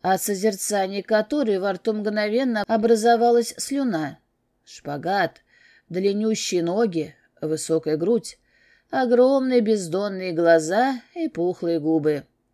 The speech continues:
Хотелось её дико, хотя головой понимал, что ничего нового, скорее всего, не смогу испытать. Охренеть, как я ошибся.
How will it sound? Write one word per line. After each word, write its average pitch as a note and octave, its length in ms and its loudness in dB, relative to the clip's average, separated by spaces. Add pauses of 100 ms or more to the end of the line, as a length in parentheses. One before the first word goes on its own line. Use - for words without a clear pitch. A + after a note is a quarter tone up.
(560)
Хотелось B3+ 600 2
её A3 140 0
дико, F#3+ 520 -2 (360)
хотя F#3+ 600 -2
головой F3 580 2
понимал, F3 560 -4 (340)
что - 200 -4
ничего A#3 400 -2
нового, A3 600 0
скорее G#3 400 -2
всего, A#3 280 -2
не A#3+ 100 -2
смогу F3 460 -4
испытать. D#3 680 -6 (680)
Охренеть, A#3 720 2
как C#4 240 -4
я G3 220 -2
ошибся. D#3+ 840 -4